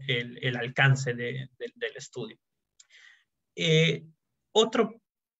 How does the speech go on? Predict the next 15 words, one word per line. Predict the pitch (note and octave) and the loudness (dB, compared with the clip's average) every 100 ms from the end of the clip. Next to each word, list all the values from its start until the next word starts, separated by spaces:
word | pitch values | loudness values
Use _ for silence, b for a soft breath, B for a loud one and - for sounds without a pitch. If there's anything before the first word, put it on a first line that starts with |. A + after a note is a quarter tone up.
| _ _ _ _ _ _ _ _ _ _ _ C#3+ | _ _ _ _ _ _ _ _ _ _ _ -16
otra | D#3+ F3 - | -4 -4 0
cuestión | D#3+ C#3 - A3 G3+ | 0 0 0 0 0
que | F#3+ C3 | -2 -4
creo | D3+ D3 | -2 0
que, | D3 C3+ B2+ | 0 0 -2
que | B2 | -8
también | B2 A#2 C3+ C#3 | -6 -2 2 2
tiene | C#3+ C#3 | 2 0
que, | C#3 B2+ C3 - | 0 0 -4 -12
tiene | - C#3 C#3 | -6 -2 0
que, | C3+ A#2+ - | -2 -4 -6
que | B2+ | -8
resolverse, | B2 A#2+ C3+ D#3+ E3 F3 | -6 -4 -2 0 -2 -4
sobre | C3+ B2 | -4 -4
todo | C#3 C#3 D3 | 0 2 0